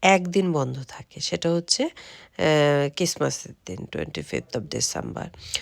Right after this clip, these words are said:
তো এবারও সেই হবে, এই একদিনই বন্ধ পাবো। তো আমি চলে আসছি আমার ফ্রেন্ডের বাসায়, ছেলেকে টিউশনে দিয়ে আসছি। ছেলের টিউশন শেষ হওয়ার আগে আবার আমি এখান থেকে বের হয়ে যাব।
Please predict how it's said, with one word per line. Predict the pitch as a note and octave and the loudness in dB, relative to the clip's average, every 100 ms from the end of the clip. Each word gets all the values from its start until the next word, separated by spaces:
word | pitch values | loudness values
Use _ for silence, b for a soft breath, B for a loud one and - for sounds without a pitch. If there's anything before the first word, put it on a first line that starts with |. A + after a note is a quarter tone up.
| B - | B 4
তো | C4 | 8
এবারও | A#3+ A3 A3+ A3+ | 10 10 10 10
সেই | G#3+ G#3+ G3 | 6 4 4
হবে, | F#3+ F3 E3+ C4+ | 6 4 4 2
এই | E4 F#3+ E3 D3+ D3 | 4 2 2 2 2
একদিনই | D#3 D3+ E3 E3+ | 2 2 0 2
বন্ধ | D#3+ D3+ C#3+ D#3 | 4 2 2 -2
পাবো। | E3 D3+ - D#4+ - B B B B B B B | 0 0 2 -2 -2 B B B B B B B
তো | - A3 | 6 10
আমি | A3 G#3+ G#3 | 10 10 6
চলে | A3+ G3+ F#3 | 6 8 10
আসছি | F3 E3+ - A3+ D4+ | 8 6 2 0 2
আমার | C4+ F3 | 4 4
ফ্রেন্ডের | E3 E3+ D#3+ D#3+ D#3+ | 4 4 4 4 4
বাসায়, | D3+ D3 - F3+ | 4 2 2 0
ছেলেকে | G#3 F3 D#3+ D3+ D#3 D3+ D3+ | 0 0 0 0 2 2 2
টিউশনে | D3 D3+ - E3 D#3+ | -2 -2 2 0 2
দিয়ে | D3+ C#3+ | 2 2
আসছি। | C#3+ - B3 A#3+ - - | 2 0 0 -2 -4 -4
ছেলের | - D#3 D3+ - | -2 0 -2 -2
টিউশন | F3+ F3 - F#3+ | 0 0 0 2
শেষ | F#3 - F3 F3 - B B B B - | 2 4 2 2 0 B B B B 6
হওয়ার | F#3+ F#3 | 8 8
আগে | F3 E3+ | 8 6
আবার | B3+ F#3 D3+ | 6 6 6
আমি | C#3 C#3 | 4 0
এখান | C#3 D3 | -2 -4
থেকে | D3+ D3+ | -2 0
বের | D3+ F3 F3+ | 6 8 8
হয়ে | E3+ C#3 | 6 2
যাব। | A#2+ B2 A#2 | -2 -4 -6